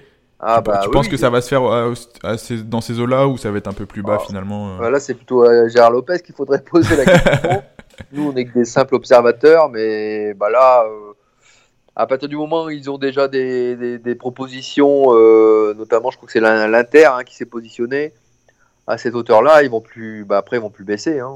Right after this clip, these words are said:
Speaker 1: euh... Euh, c'est, après, c'est la, l'offre, euh, l'offre, euh, et la demande. Euh, à partir du moment où vous avez des clubs qui commencent à se positionner dans ces ordres d'idées-là,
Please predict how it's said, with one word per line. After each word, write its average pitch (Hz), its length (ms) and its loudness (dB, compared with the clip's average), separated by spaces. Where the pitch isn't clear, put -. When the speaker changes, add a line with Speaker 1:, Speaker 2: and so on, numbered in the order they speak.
Speaker 1:
euh... 98 420 -12
Euh, 90 840 -4
c'est, 104 100 2
après, 123 160 4
c'est 107 160 6
la, 98 100 6
l'offre, 110 340 6
euh, 95 640 0
l'offre, 98 440 -4
euh, 95 280 -6
et 98 40 -6
la 101 140 -2
demande. 135 340 0
Euh, 104 300 2
à 95 40 -2
partir 113 140 -2
du 117 60 -6
moment 135 200 2
où 135 80 -2
vous 123 60 -2
avez 117 160 4
des 117 100 -2
clubs 135 220 2
qui - 80 -20
commencent 123 260 -4
à 117 60 -10
se 110 60 -18
positionner 123 440 -10
dans 123 100 -2
ces 110 280 -2
ordres 110 240 2
d'idées-là, 113 480 2